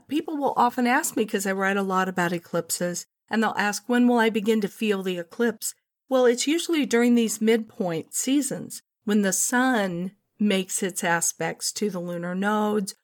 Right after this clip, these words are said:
or to the previous eclipse points or to the next eclipse points. That's what it's doing now. And it's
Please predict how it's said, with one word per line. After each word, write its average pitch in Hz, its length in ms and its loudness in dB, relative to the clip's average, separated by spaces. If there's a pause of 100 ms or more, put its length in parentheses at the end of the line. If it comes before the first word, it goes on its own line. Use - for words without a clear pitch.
(160)
or 220 120 -2
to - 160 -16
the 180 60 -10
previous 254 580 2
eclipse 220 420 -4
points 190 300 -4
or 170 60 -6
to - 180 -6
the 185 100 0
next 175 340 -2
eclipse - 480 -8
points. - 560 -8 (440)
That's 185 340 -2
what 185 140 -4
it's 170 200 -6
doing 175 460 -4
now. 160 540 -4
And 180 160 -2
it's 170 300 -4